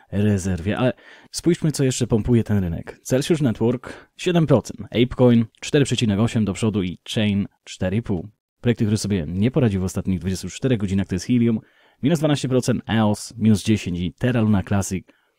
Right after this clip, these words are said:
minus dziewięć przecinek trzy procent. Zacznijmy od Tethera i płynności na tym rynku, a więc tutaj mamy jeden zero zero zero dwa. Tak naprawdę było tylko przez chwilę, można powiedzieć w ostatniej nocy, czyli dzień wcześniej,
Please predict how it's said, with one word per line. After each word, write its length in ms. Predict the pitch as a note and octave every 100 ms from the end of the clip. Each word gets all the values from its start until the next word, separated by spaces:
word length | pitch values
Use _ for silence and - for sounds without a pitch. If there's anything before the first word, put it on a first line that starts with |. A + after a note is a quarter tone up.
| _ -
minus 220 | A#2 E3
dziewięć 460 | C3 A2+ A2+ G#2+ _ _ _
przecinek 440 | - D3 A#2 F2+
trzy 200 | F2 -
procent. 420 | F2+ G2+ - - - _ _ -
Zacznijmy 440 | A2+ - F3 D3+
od 80 | C#3
Tethera 380 | C#3 C3+ B2+ A#2+
i 80 | G#2+
płynności 440 | C#3 C#3+ C3+ -
na 80 | A#2
tym 120 | A#2+
rynku, 240 | A#2 A2+
a 40 | A#2
więc 200 | B2+ B2
tutaj 200 | F3+ E3+
mamy 220 | D#3 D3+
jeden 320 | E2+ C#3+ G#3+
zero 180 | G3 F3+
zero 200 | E3 D#3+
zero 240 | C3+ D3+
dwa. 400 | B2 A2 A#2+ G2 C#3+ C3 _ _
Tak 120 | A#2+
naprawdę 340 | C3 C#3+ B2
było 160 | A#2+ B2+
tylko 260 | C#3 C3+ C3
przez 720 | - - - D3 - - - _ _ _ _ _ _
chwilę, 320 | - G3 D#3+ - - _ _ _ _ -
można 200 | A#2 A#2
powiedzieć 320 | A#2 A2+ G2
w 100 | -
ostatniej 420 | - - C3+ C3
nocy, 260 | B2 G2+ G#2+
czyli 180 | A2 G2+
dzień 200 | A#2 C#3
wcześniej, 540 | - A#2 - G2 F2+